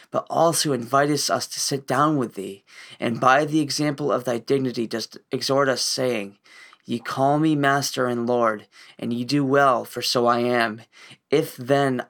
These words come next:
I, the Lord and Master, have washed your feet, ye ought also to wash one another's feet." "I then wish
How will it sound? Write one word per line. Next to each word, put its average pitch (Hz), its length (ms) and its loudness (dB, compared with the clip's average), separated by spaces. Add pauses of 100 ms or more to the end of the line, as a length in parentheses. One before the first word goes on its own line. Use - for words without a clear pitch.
I, 117 460 2 (240)
the 120 100 -2
Lord 135 460 2
and 131 260 -2
Master, 127 600 -2 (180)
have 113 240 -4
washed 127 400 2
your 131 220 2
feet, 104 420 -8 (380)
ye 127 280 -6
ought 131 300 -2
also 123 520 0
to 120 200 -14
wash 113 440 0
one 113 120 -6
another's 110 460 -4
feet." - 280 -18 (880)
"I 127 180 4
then 110 460 -2 (160)
wish 117 240 -6